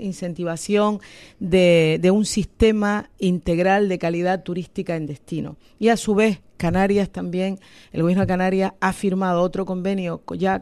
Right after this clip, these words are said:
lo tenemos firmado con La Gomera, eh, y así lo vamos a seguir, eh, firmando con El Hierro y con Fuerteventura posiblemente también. Es decir, trabajamos en lo que es el sistema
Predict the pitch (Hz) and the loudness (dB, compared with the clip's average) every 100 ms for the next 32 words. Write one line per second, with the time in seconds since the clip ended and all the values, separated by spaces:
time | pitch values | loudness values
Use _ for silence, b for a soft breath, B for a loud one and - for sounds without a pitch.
0 | - 175 175 185 180 190 196 196 180 160 | -6 -8 -6 -6 -6 -4 -2 0 -2 -4
1 | b b b - 170 156 151 160 202 247 | b b b -4 -2 0 0 2 4 4
2 | 247 254 247 _ b b b _ - 196 | 4 0 -4 _ b b b _ -4 -2
3 | 185 180 175 170 165 165 165 160 156 160 | 2 2 0 0 -2 -2 -2 -4 -4 -6
4 | - 185 180 160 220 208 190 190 190 190 | -4 0 0 0 -2 2 2 0 -2 -2
5 | 190 185 196 - 185 - - 196 180 170 | -2 -2 -2 -4 -8 -8 -6 -2 -2 -2
6 | - - 185 202 214 214 196 190 190 180 | -4 -2 0 2 2 2 -2 0 -2 0
7 | 165 180 214 214 208 202 202 208 208 208 | 0 2 4 4 0 -2 0 0 0 0
8 | - 190 180 165 - 170 165 165 - 160 | -2 -4 -6 -6 -6 -4 -4 -8 -8 -8
9 | 165 160 151 196 190 185 156 175 170 165 | -4 -6 -2 0 0 -2 -4 -2 -2 -2
10 | 175 170 175 170 151 B B B 233 214 | -2 0 0 0 -2 B B B 2 2
11 | 226 165 143 b b 208 196 196 233 254 | 2 -2 -6 b b 0 2 2 2 2
12 | 220 208 196 190 190 202 220 233 202 - | 2 0 2 0 0 -2 0 -2 -4 -6
13 | 170 - _ 233 202 165 | -10 -12 _ 0 0 -4